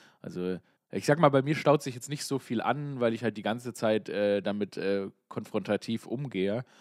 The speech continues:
Und das führte eben dazu, dass dann ja durch diesen Output ich die Sachen für mich persönlich verarbeite. Und ich meine, das ist, ist dann auch qualitativ unterschiedlich, ne? Das muss, braucht man sich auch nichts vormachen. Also nicht alles, was man raushaut, ist jetzt, ist,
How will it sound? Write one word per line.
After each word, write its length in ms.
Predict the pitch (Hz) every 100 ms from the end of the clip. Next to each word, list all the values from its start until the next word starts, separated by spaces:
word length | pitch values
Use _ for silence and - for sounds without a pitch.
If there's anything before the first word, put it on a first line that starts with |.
| - _
Und 220 | 95 101
das 100 | 98
führte 320 | - - 123 104
eben 140 | 98
dazu, 300 | 98 - 110
dass 300 | 98 - -
dann 360 | 95 95 92 85
ja 160 | 92
durch 260 | 92 - 87
diesen 200 | 90 85
Output 380 | 90 107 - 92
ich 100 | -
die 120 | 95
Sachen 280 | 92 92 95
für 140 | -
mich 180 | 95 -
persönlich 460 | 107 90 123 131 -
verarbeite. 600 | 98 104 107 104 110 107 - - _ _ _
Und 920 | - 95 95 98 92 92 90 - - - _ _
ich 60 | 107
meine, 120 | 110
das 140 | 101
ist, 180 | 113 98
ist 300 | 104 101 98
dann 120 | 117
auch 140 | 107 -
qualitativ 640 | - 113 110 104 120 160
unterschiedlich, 600 | 101 92 87 104 - 87
ne? 180 | 92 113
Das 140 | 98
muss, 140 | 98 101
braucht 200 | 101 107
man 140 | 104
sich 180 | 107 95
auch 60 | 87
nichts 160 | -
vormachen. 400 | - 120 85 80 - - -
Also 160 | - 92
nicht 160 | 104 -
alles, 240 | 113 107
was 140 | 107
man 180 | 110 101
raushaut, 420 | 92 104 - 107
ist 140 | - -
jetzt, 220 | 101 -
ist, 260 | - -